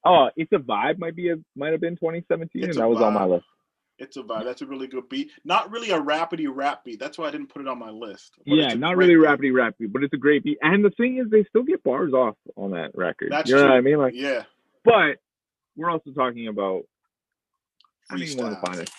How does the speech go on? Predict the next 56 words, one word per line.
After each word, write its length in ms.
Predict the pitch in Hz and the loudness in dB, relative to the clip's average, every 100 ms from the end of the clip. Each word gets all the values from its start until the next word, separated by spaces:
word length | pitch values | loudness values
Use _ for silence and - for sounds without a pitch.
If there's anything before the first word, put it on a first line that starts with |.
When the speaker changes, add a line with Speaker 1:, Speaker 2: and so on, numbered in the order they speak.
| - - - - | -20 -18 -20 -12
Speaker 1:
You 140 | 131 | 0
know 80 | 151 | 2
what 80 | 143 | 4
I 80 | 131 | 4
mean? 180 | 131 | 2
Like, 240 | 131 120 - | -2 -6 -6
one 80 | 147 | -6
of 60 | |
the 60 | 113 | -4
finest. 300 | 92 73 - _ _ _ _ _ _ _ _ _ _ | -6 -8 -14 _ _ _ _ _ _ _ _ _ _
Speaker 2:
Um, 320 | 147 156 151 | -2 0 0
and 120 | 156 151 | -2 -4
then 160 | 160 | -4
the 160 | 156 151 | 0 -2
last 300 | 143 151 156 | -2 -6 -6
one 140 | 170 160 | -8 -4
on 80 | |
my 100 | 147 | -4
list 300 | 143 143 147 | -4 -8 -10
was 340 | 143 135 131 - 95 | -8 -6 -8 -12 _
Magnolia 920 | 127 143 151 143 147 165 139 117 104 | -8 -6 -6 -4 -2 0 -2 -6 -8
by 160 | - 104 | -12 -12
Playboi 420 | - 135 123 120 | -12 -12 -10 -12
Carti. 420 | - 117 104 95 - _ | -10 -12 -12 -16 -20 _
Speaker 1:
Oh, 160 | 120 104 | -6 -4
yeah. 220 | 82 80 - _ _ _ | -6 -10 -14 _ _ _
That's 320 | 120 110 92 90 | 0 0 -2 -6
Speaker 2:
Yeah. 60 | |
Speaker 1:
a, 180 | 73 85 _ _ _ _ | -6 -8 _ _ _ _
that, 240 | 180 156 - | 4 4 2
I 100 | 202 | -4
think 280 | 214 392 302 | 0 -2 -2
even 240 | 196 151 | -8 -4
that 180 | 123 117 | -4 -4
one 140 | 110 | -6
did 240 | 98 107 101 | -4 -4 -4
do 180 | 92 87 | -6 -4
a 20 | |
little 200 | 82 82 | -4 -4
bit 100 | 80 | -6
of 80 | 76 | -6
rounds, 380 | 76 78 71 69 | -8 -10 -10 0
right? 220 | 101 - _ _ | 2 0 _ _
Cat 160 | 131 110 | -2 0
Speaker 2:
I 40 | |
Speaker 1:
Trapped 180 | - 180 | -2 -2
Speaker 2:
think 140 | 170 - | 0 -2
Speaker 1:
over 120 | 82 | -4
Speaker 2:
so. 60 | |
Speaker 1:
Magnolia. 360 | - 80 78 - | -4 -6 -4 -4
Speaker 2:
Yeah, 160 | - 131 | -4 -6
Cat 200 | - - | -6 0
Speaker 1:
Yeah. 100 | 85 | 0
Speaker 2:
Trapped 220 | 113 - | 0 -10
on 140 | 107 101 | -16 -14
that. 220 | 92 | -18